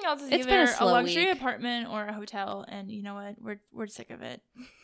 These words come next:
Speaker 1: Come up, some, <laughs> come up with something new, Columbus.
Speaker 2: Yeah. Okay, well, events this weekend.
Speaker 1: Yeah,
Speaker 2: Um,
Speaker 1: there's a few of 'em.
Speaker 2: There's a few of 'em.
Speaker 1: Not too many.
Speaker 2: So Buckeyes are on a bye week, so you have all day Saturday to either watch other teams play football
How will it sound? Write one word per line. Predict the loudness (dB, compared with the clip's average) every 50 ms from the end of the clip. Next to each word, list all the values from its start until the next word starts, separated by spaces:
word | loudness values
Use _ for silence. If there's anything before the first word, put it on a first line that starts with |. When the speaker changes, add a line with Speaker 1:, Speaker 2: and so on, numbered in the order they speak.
| _ _ -6
Speaker 1:
Come | -2 2 2
up, | 2 2
some, | 0 -6 -8
<laughs> | -8 -6 -8 -8
come | -4 0 0 0
up | 0 0
with | -2 -6
something | -4 -2 -2 0 0
new, | -2 -2 -4 -8
Columbus. | -8 -8 -8 -8 -8 -8 -12 -16 -18 -20 -20 -20 -20 -20 -14 -8
Speaker 2:
Yeah. | -6 -4 -2 -2 -4 -6 -8 _ _ _ _ _ -20 -20 -20 -20 _ _ _ -20 _ _ _ _ _ 4
Okay, | 6 6 6 8 8 10 10 8 6
well, | 8 8 8 8 8
events | 8 8 8 8 8 6 2
this | 0 0 0 0 -2
weekend. | -4 -2 2 4 4 6 6 4 2 -2 -6 -6 -2
Speaker 1:
Yeah, | 2 4 6 6 6 6 4 4
Speaker 2:
Um, | 2
Speaker 1:
there's | 2 2 4 2 2
a | 2
few | 0 -4 -4 -2 -2
of | -2 -4
'em. | -4 -6 -6 -6 -2 2
Speaker 2:
There's | 2 4 4
a | 2 0
few | 0 2 2 2
of | 2 0
'em. | 0 -2 -2 -2
Speaker 1:
Not | -4 -6 -6
too | -8 -10 -8
many. | -8 -8 -8 -8 -8 -8 -8 -10
Speaker 2:
So | 0 4 6 6
Buckeyes | 8 6 4 6 6 6 6 6 8 8
are | 8 8
on | 8 6
a | 8
bye | 8 10 10 10 8
week, | 6 4 4 2 0 -2
so | -4 -2 0 0
you | 2 0 0
have | 0 2 2 4 4 2 2
all | 2 4 4 4 4 4
day | 4 2 2 2
Saturday | 0 0 0 0 0 0 0 0 2 2 0 0 -2 -6
to | -6 -4
either | -2 -2 -2 -2 -2 0 -2 0
watch | 0 2 2 2 0 -2 -4 -2
other | 0 0 0 0 -2
teams | -2 -2 -2 0 0 0 -2
play | -4 -4 -4 -4 -4 -4 -6 _ _ _ _
football | _ -8 -8 -4 -2 -2 0 0 -2 -4